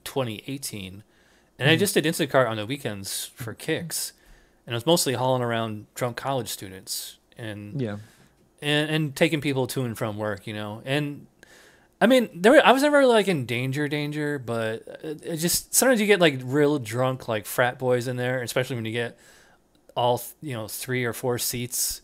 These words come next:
Speaker 1: filled, and they're just, you know, wanna listen to, like, some really aggressive music or something.
Speaker 2: Right, right,
Speaker 1: Like,
Speaker 2: right.
Speaker 1: "Guys, guys, calm down," you know. Um, but in, <sighs>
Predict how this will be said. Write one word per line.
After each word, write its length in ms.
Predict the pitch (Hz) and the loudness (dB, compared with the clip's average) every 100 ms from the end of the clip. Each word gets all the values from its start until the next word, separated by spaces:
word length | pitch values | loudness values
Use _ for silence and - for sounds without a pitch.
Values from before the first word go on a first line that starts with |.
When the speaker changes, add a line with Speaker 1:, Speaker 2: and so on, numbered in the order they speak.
| _ | _
Speaker 1:
filled, 520 | - 131 120 120 123 | -6 0 2 2 -2
and 100 | 113 | -6
they're 120 | 113 | -4
just, 340 | 113 107 - - _ _ _ _ _ - | -2 -2 -4 -8 _ _ _ _ _ -12
you 100 | 123 | -8
know, 400 | 107 107 104 104 _ _ _ _ _ _ _ _ _ - | -6 -6 -8 -14 _ _ _ _ _ _ _ _ _ -10
wanna 260 | 127 117 | -4 -4
listen 280 | 113 117 131 | -2 -4 -4
to, 60 | 113 | -4
like, 220 | 110 110 | -6 -4
some 180 | 131 113 | -4 -2
really 220 | 113 113 | -2 -2
aggressive 500 | 107 110 113 - 113 | -4 -4 -4 -4 -6
music 340 | 104 107 113 | -6 -8 -8
or 120 | 127 117 | -8 -6
something. 500 | 117 117 120 117 - _ _ _ - | -6 -6 -8 -10 -14 _ _ _ -2
Speaker 2:
Right, 160 | 127 | 0
right, 100 | 107 104 | 0 0
Speaker 1:
Like, 80 | |
Speaker 2:
right. 80 | 95 | 0
Speaker 1:
"Guys, 280 | 95 135 113 | 0 -2 -2
guys, 300 | 156 139 107 | -2 -4 -4
calm 300 | - 180 170 | -6 -4 -4
down," 320 | 135 131 101 | -4 -4 -6
you 80 | 101 | -8
know. 360 | 107 107 107 - | -8 -10 -12 -12
Um, 380 | 107 104 101 101 _ - - - _ _ | -10 -10 -10 -14 _ -20 -20 -20 _ _
but 400 | 123 120 110 113 _ _ _ _ _ - | -2 0 0 -2 _ _ _ _ _ 0
in, 500 | 160 160 160 151 139 - - - - _ _ _ _ _ _ _ _ _ | 4 4 4 -2 -6 -14 -20 -20 -20 _ _ _ _ _ _ _ _ _
<sighs> 0 | - | -14